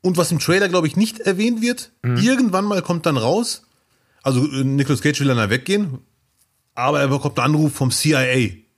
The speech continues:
Speaker 1: Der wird vom C I A abgefangen.
Speaker 2: Mhm.
Speaker 1: Und ich werde nicht spoilern jetzt, aber C I A sagt ihm, du musst in diesem Haus beim reichen Milliardär Javier bleiben. Nicolas Cage sagt, warum?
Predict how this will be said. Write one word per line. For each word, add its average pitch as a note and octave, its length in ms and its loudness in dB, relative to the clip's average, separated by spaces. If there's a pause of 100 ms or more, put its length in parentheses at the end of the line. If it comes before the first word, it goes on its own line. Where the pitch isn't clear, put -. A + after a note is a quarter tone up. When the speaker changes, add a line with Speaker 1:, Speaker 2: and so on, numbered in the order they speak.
(100)
Speaker 1:
Der A#2 80 -4
wird A#2+ 100 -4
vom A#2 120 -2
C B2+ 200 2
I C3+ 80 2
A C3 40 0
abgefangen. G2 460 -4 (200)
Speaker 2:
Mhm. F#2+ 260 -4
Speaker 1:
Und B2 140 -4
ich G#2+ 80 -4
werde B2+ 180 2
nicht C3+ 160 0
spoilern C3 340 2
jetzt, G2+ 160 -2
aber G#2+ 140 -2
C - 200 0
I B2 200 2
A B2+ 40 4
sagt A#2 200 -2
ihm, A#2 220 -2 (1400)
du F#2+ 160 2
musst G#2 640 -2
in G#2+ 140 0
diesem G#2 320 0
Haus G#2+ 240 0
beim G#2 200 0
reichen A2 440 0
Milliardär G#2+ 500 2 (120)
Javier A2 440 2
bleiben. G2+ 580 0 (520)
Nicolas G#2+ 420 -2
Cage A2+ 180 0
sagt, G#2+ 200 -2
warum? A2+ 320 2